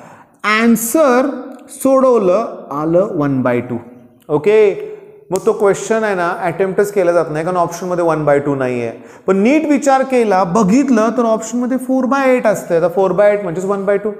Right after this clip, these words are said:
झालं, Mistake झाली. आता सगळ्यात महत्त्वाचं मी तुम्हाला सांगू का, हे एक जाऊ दे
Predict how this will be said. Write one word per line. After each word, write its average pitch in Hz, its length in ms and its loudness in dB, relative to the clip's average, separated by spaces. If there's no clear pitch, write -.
झालं, 175 260 0
Mistake 151 280 -2
झाली. 190 280 -2
आता 202 140 0
सगळ्यात 247 340 2
महत्त्वाचं 262 400 0
मी 247 80 0
तुम्हाला 226 260 0
सांगू 196 260 -4
का, 175 100 0
हे 156 200 2
एक 185 120 -2
जाऊ 226 120 2
दे 220 80 2